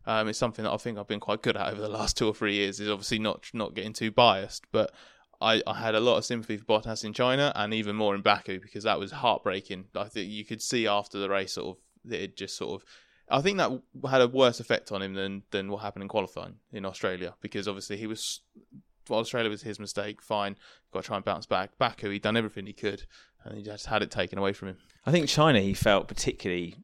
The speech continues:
Speaker 2: annoyed, didn't he? You could tell in his comments after that race that he knew he'd done everything he needed to win that race, and yet somehow he's ended up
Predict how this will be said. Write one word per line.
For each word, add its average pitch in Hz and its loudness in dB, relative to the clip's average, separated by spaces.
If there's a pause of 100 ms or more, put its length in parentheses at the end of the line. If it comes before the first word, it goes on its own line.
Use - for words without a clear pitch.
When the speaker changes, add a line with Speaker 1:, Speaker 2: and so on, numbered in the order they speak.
(140)
Speaker 2:
annoyed, 82 -2
didn't 87 -10
he? 85 -8
You 104 -8
could 95 -4 (240)
tell 107 2
in 92 -2
his 90 -6
comments 95 -4
after 87 -2
that 90 0
race 90 2
that - -6
he 95 -6
knew 92 0
he'd 90 -6
done 90 2
everything 90 -6
he 90 -6
needed 85 -6
to - -6
win 92 -2
that - -10
race, 87 -6
and 95 -4
yet 82 -6
somehow 90 -6
he's 87 -10
ended 85 -8
up 82 -8